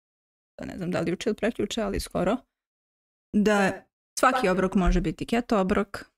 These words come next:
Samo se potrudite da to bude. I da svaki obrok može biti obrok za poneti, jer evo, ja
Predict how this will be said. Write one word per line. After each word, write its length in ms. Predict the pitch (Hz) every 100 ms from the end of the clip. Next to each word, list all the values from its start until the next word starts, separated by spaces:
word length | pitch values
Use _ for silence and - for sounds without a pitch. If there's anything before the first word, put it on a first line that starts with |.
| _ _ _ _ _ _ _ _ _ _ _
Samo 120 | - 202
se 120 | -
potrudite 520 | 180 - 185 214 196
da 80 | 180
to 160 | 190
bude. 280 | 180 180 165 - _ _ - - - -
I 60 | 185
da 80 |
svaki 280 | 185 202 202
obrok 220 | 170 196
može 240 | 208 190 190
biti 220 | 170 180
obrok 240 | 175 196
za 120 | 190 180
poneti, 460 | - 190 190 -
jer 100 | 175
evo, 180 | 175 165
ja 200 | 160 156